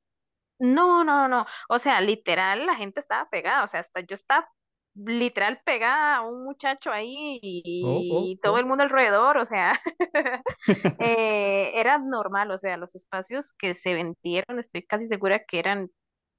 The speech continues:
Speaker 1: los mismos que se hubieran vendido con o sin pandemia.
Speaker 3: Ujú.
Speaker 1: Em, pero bueno, también siento que ellos lo hacen porque es un espacio abierto.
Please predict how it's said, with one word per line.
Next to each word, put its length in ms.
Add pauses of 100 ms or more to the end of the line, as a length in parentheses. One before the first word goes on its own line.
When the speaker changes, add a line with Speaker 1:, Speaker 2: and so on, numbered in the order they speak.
(180)
Speaker 1:
los 380
mismos 600
que 140
se 160
hubieran 300
vendido 520 (120)
con 220
o 60
sin 200
pandemia. 540 (180)
Speaker 3:
Ujú. 320 (420)
Speaker 1:
Em, 1000
pero 240
bueno, 300
también 280
siento 400
que 140
ellos 200
lo 100
hacen 240
porque 220
es 60
un 100
espacio 440
abierto. 520